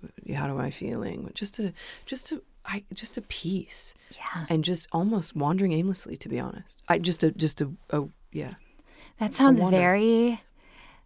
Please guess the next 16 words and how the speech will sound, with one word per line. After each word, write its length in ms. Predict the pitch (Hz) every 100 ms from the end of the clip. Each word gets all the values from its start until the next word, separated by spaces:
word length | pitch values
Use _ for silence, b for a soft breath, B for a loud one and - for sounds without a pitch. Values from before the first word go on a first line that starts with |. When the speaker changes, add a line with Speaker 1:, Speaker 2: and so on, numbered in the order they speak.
| b _ _ _ _ _ 196
Speaker 2:
mindful, 800 | 170 175 196 - - 240 262 -
you 100 | 220
know, 120 | 214
to, 140 | -
Speaker 1:
Yeah. 40 | 240
Speaker 2:
to 100 | 214
have 260 | - 208 196
a 120 | 185
really, 380 | 185 185 185 - -
we 100 | 196
talk 260 | - 190 196
a 60 |
lot 280 | 180 170 170 _ _ _
in 260 | 190 175 170 -
society 520 | 202 - 180 175 175
now, 220 | 170 160